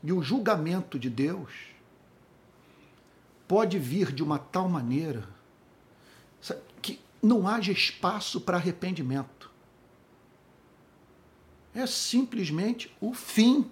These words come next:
da trajetória de vida de um ser humano. Por que vocês não me tremem? Aí,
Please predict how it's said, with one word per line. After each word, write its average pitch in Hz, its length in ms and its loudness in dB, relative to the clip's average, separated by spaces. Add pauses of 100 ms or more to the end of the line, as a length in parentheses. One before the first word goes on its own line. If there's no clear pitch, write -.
(1000)
da 196 140 4
trajetória 214 720 2
de 190 100 -2
vida 180 300 -2
de 185 80 -2
um 214 80 -2
ser 196 200 -6
humano. 156 440 -4 (3500)
Por 320 160 0
que 240 140 0
vocês 214 340 -2
não 214 140 2
me 202 100 4
tremem? 180 360 0
Aí, 190 420 2